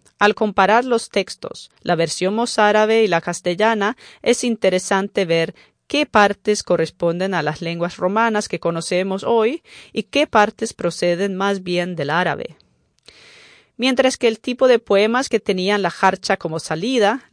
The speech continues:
las mua-, la muazaja que mencioné antes, era un género poético más bien culto en árabe o en hebreo, la idea que tienen los estudiosos de las jarchas es que fueron poemillas de origen popular,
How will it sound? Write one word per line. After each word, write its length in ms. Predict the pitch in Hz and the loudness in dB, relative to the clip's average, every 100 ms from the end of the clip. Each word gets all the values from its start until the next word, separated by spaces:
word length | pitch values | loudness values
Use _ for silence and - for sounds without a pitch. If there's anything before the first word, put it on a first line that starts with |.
| - | -8
las 340 | 156 156 - | -6 -6 -8
mua-, 300 | 165 147 151 - | -8 -8 -8 -10
la 180 | 170 156 | -8 -6
muazaja 800 | 147 147 - 226 247 - 180 233 | -6 -8 -2 0 0 0 -2 -2
que 160 | - | -8
mencioné 540 | 160 156 - 165 165 208 | -6 -6 -6 -4 -2 -2
antes, 500 | 220 - 196 247 - - - - | -2 -2 -4 -4 -10 -20 -10 0
era 180 | 190 | 2
un 60 | 196 | 2
género 420 | - 220 220 220 | -2 -2 2 0
poético 480 | - 180 180 202 196 | 0 0 0 -2 -2
más 220 | 185 175 | -2 -4
bien 200 | 175 160 | -4 -8
culto 540 | - 214 240 233 180 165 | -6 -2 0 0 -2 0
en 100 | 170 | 0
árabe 420 | 202 196 165 147 | 0 2 0 -2
o 120 | 170 | -2
en 120 | 151 151 | -4 -4
hebreo, 500 | 151 196 214 196 - _ - - _ _ - | -2 0 0 -2 -6 _ -20 -20 _ _ 0
la 180 | 233 233 | 6 8
idea 400 | 233 269 311 302 | 8 6 2 2
que 160 | 240 | -2
tienen 460 | - 226 240 262 247 | -2 0 2 0 0
los 180 | 196 190 | 0 -2
estudiosos 720 | 180 180 165 180 196 247 233 | -6 -6 -2 -2 0 -2 -2
de 100 | 165 | -2
las 160 | 156 | -4
jarchas 760 | - 214 220 - - 185 240 - _ - - | -2 0 0 -2 -4 -4 -4 -12 _ -20 -8
es 160 | 254 | -6
que 120 | - 294 | -4 -2
fueron 320 | 220 226 262 | 2 2 2
poemillas 680 | 220 196 190 202 202 214 175 | 2 2 2 -4 0 -2 0
de 120 | 165 | 0
origen 360 | 151 170 175 | 0 -2 -6
popular, 720 | 160 160 - 160 233 185 - | -4 -8 -6 -2 0 0 -4